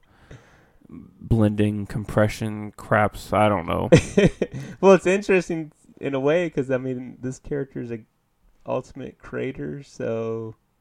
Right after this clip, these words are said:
Speaker 1: it
Speaker 2: That
Speaker 1: almost feels
Speaker 2: somehow
Speaker 1: like
Speaker 2: is a child.
Speaker 1: <laughs> Yeah.
Speaker 2: But I guess that speaks to, like, the theory that creation is, there is, like, certain things that say that being,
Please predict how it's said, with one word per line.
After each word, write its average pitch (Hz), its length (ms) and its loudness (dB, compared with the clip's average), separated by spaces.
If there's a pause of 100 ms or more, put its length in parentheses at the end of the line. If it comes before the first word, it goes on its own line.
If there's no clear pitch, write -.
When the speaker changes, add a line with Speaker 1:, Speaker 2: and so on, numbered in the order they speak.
Speaker 1:
it 117 140 -14 (160)
Speaker 2:
That 127 180 6
Speaker 1:
almost 135 340 -4
feels 143 120 4
Speaker 2:
somehow 123 380 6
Speaker 1:
like - 60 2
Speaker 2:
is 113 120 2
a 113 80 -4
child. 117 640 -4
Speaker 1:
<laughs> - 460 -20
Yeah. - 140 -4 (1120)
Speaker 2:
But 135 120 6
I 135 60 10
guess 147 280 4
that 139 220 4
speaks - 680 -6
to, 110 420 0 (340)
like, 117 220 2
the 110 120 -2
theory 110 420 4
that 104 200 0
creation 110 680 0 (120)
is, 104 440 2 (2000)
there 151 300 4
is, 135 720 2
like, 120 240 0
certain 139 380 -2
things 123 300 -4
that 98 120 -6
say 110 440 2
that 110 360 -4
being, 120 300 2